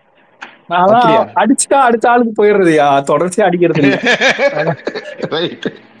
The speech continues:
Speaker 2: பழைய, பழைய செய்தி தான் இது, இப்ப எல்லாம் நடக்கல, பழசுதான் அது.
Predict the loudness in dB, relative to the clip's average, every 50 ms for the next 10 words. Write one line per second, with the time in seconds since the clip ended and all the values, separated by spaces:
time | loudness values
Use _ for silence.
0 | -16 -14 -12 -10 -10 -10 -6 -4 -4 -2 -2 -2 -4 -6 -6 -4 -2 -2 -2 -2
1 | 0 -2 -2 -2 -2 -2 -2 -2 -4 -4 -6 -10 -10 -8 -8 -6 -4 -4 -4 -4
2 | -4 -6 -6 -8 -8 -6 -6 -4 -6 -6 -6 -6 -6 -4 -4 -4 -6 -6 -6